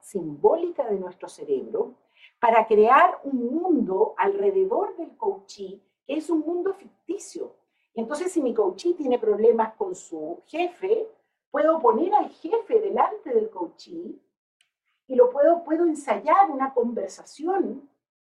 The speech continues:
con un jefe que no es el jefe real, el jefe real está allá en su oficina, que es el jefe simbólico.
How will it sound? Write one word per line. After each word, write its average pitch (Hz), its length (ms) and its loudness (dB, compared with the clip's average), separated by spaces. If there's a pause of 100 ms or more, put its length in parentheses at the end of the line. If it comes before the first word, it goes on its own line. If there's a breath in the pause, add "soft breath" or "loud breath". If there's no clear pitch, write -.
(120)
con 208 160 -2
un 277 160 -4
jefe 254 560 2 (280)
que - 100 0
no 240 100 2
es 339 140 6
el - 120 2
jefe - 300 -4
real, 175 380 4
el - 140 -4
jefe 220 240 -8
real 233 280 2
está 233 340 0
allá 214 260 0
en 226 100 -8
su 247 60 -6
oficina, 165 600 -14 (800)
que 247 80 0
es 277 80 0
el 294 120 -8
jefe 285 280 -10
simbólico. - 760 -6